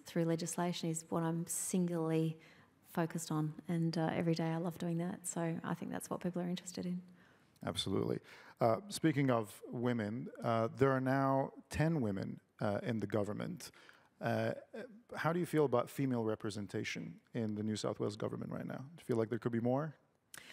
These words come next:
Speaker 1: I think we need more, um, diversity across our parliaments. Uh, I'd like to see more cold communities represented, more multiculturalism in our parliament. Uh, I'd like to see, of course, more women. Uh, and, uh, you know, I think it's important that we represent our communities and we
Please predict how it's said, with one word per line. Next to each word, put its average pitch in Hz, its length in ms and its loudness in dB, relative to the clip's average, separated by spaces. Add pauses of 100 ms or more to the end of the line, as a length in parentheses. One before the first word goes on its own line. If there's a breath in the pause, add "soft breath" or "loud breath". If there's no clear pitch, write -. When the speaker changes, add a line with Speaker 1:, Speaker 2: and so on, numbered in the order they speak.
(140 loud breath)
Speaker 1:
I 285 60 2
think 254 120 6
we 208 80 8
need 185 220 6
more, 175 540 6
um, 165 420 2
diversity 175 520 0
across - 340 -2
our 240 80 0
parliaments. - 720 -4
Uh, 170 200 0
I'd 175 120 0
like 170 180 0
to 175 80 -6
see 170 240 0
more 170 240 4
cold 170 300 2
communities 165 400 0
represented, 160 520 -2
more 165 140 2
multiculturalism 170 840 0
in 160 120 2
our 160 120 0
parliament. 160 500 -2 (420 loud breath)
Uh, 165 140 -2
I'd 175 80 0
like 175 200 4
to 175 100 -2
see, 175 240 2
of - 120 -2
course, 240 320 2
more 165 140 4
women. 170 380 0 (120)
Uh, 165 340 2 (120)
and, 170 340 0 (380 loud breath)
uh, - 160 -2 (100)
you 185 100 4
know, 170 120 2
I 185 80 2
think 180 180 4
it's 185 160 0
important 175 360 2
that 180 80 4
we 170 100 6
represent 170 400 2
our 170 100 2
communities 185 480 2
and 170 80 2
we 165 220 2